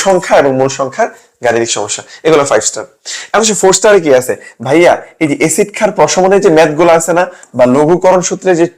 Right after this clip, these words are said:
ছোট্ট ছোট্ট ম্যাথগুলো আছে, চোখের পলকে করে ফেলানো যায়, ওই ম্যাথগুলো হচ্ছে তুমি দেখবা,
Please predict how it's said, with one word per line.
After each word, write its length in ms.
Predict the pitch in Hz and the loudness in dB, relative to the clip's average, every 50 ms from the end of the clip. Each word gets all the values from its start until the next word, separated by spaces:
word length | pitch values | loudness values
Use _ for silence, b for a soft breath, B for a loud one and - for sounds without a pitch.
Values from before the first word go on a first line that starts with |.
| _ - | _ -2
ছোট্ট 280 | - 202 196 - - - 226 226 220 | -2 -2 -2 -2 0 0 0 0 0
ছোট্ট 160 | - 151 - 180 170 | -2 -4 -4 -2 0
ম্যাথগুলো 320 | 165 160 143 143 160 156 151 151 | 0 0 0 0 0 0 0 0
আছে, 140 | 151 - 165 156 b b b b - | -2 -6 -10 -10 b b b b -6
চোখের 220 | 202 190 - 185 - - | -4 -2 0 -2 0 0
পলকে 240 | 160 - - 160 151 165 | 0 0 0 0 0 0
করে 120 | 175 170 - | 0 0 0
ফেলানো 220 | 165 151 147 139 135 | -2 -2 -2 -2 -2
যায়, 100 | 143 139 b b b b b b - | -2 -2 b b b b b b 2
ওই 80 | 180 202 185 | 2 4 4
ম্যাথগুলো 260 | 175 151 131 127 131 131 | 2 2 2 0 0 0
হচ্ছে 140 | 123 127 127 131 | -2 -2 -4 -2
তুমি 140 | 143 190 240 - b b b b b _ - | 0 0 0 -2 b b b b b _ -10
দেখবা, 240 | 117 101 95 92 101 | -10 -10 -10 -14 -18